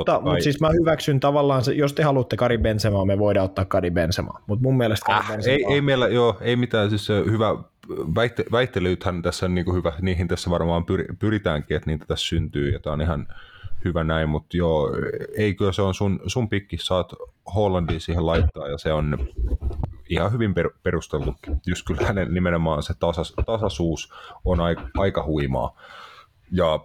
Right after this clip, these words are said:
Speaker 1: veikkaan, että se tulee jatkuun silleen, että hänestä puhutaan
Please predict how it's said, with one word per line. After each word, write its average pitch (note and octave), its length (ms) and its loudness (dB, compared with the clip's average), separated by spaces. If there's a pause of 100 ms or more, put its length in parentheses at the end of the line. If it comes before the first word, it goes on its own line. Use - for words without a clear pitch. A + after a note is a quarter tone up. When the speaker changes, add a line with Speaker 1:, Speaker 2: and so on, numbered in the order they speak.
(160)
Speaker 1:
veikkaan, D#2 380 0
että C#2 140 -2
se E2 80 -2
tulee C#2+ 500 0
jatkuun E2 760 -2 (520)
silleen, D2+ 440 0
että - 240 -4
hänestä D2 340 -2
puhutaan C#2+ 680 -2